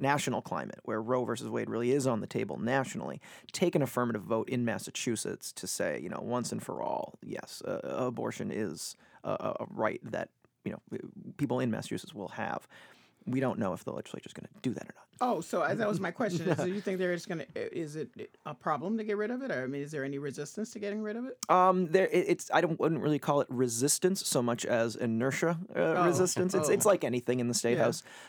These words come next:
Speaker 1: Uh, the Senate passed it a year and a half ago, and the House is now just getting around to, you know, the House Speaker is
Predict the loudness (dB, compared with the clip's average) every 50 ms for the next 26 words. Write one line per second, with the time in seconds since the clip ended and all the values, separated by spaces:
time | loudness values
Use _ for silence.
0 | -4 0 2 4 4 4 4 4 4 6 6 4 4 2 2 2 2 4 4 2
1 | 2 2 2 2 2 2 2 2 2 0 0 0 0 2 2 4 4 2 2 0
2 | 0 0 2 2 2 0 0 -2 -2 -2 0 0 0 0 0 0 -2 -2 -2 -2
3 | -2 -2 -2 -2 -2 -2 -2 -4 -4 -6 -8 -10 -6 -6 -4 -4 -4 -4 -4 -2
4 | -2 -2 -2 -2 -2 -4 -4 -4 -4 -4 -4 -4 -6 -10 -12